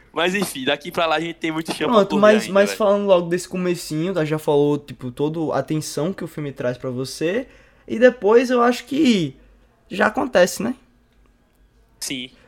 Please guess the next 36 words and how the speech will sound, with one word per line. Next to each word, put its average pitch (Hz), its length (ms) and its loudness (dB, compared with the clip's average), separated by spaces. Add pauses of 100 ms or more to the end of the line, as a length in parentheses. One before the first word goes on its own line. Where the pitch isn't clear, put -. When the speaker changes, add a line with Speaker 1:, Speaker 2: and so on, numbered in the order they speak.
(260)
Speaker 2:
Ah, 190 340 6
e 220 180 4
an-, 196 200 2
sim, 233 220 0
antes 214 260 2
disso, 214 260 -4
a 208 40 2
gente 190 260 -6
sempre 240 260 -2
falando 202 720 2 (340)
que 226 500 -2
a 147 140 -6
Charlie 196 360 4
era 196 100 6
uma 196 100 2
menina 185 200 -2
estranha, 160 560 0
né? 175 260 -2 (400)
Ela 143 520 2
Speaker 1:
Pois 156 180 6 (140)
é. 90 100 -12 (500)
Speaker 2:
na 151 180 -4
cena 202 280 -2
lá 175 100 2
que 175 100 -8
ela 170 120 2
corta 147 1000 0 (680)
o, 127 920 -4 (260)
a, 131 100 -6 (180)
o 131 100 -8
pescoço 143 560 -4
do, 131 340 -4
do 127 100 -4
passarinho, 135 580 -2
do 143 80 -4
pombo. 135 500 -4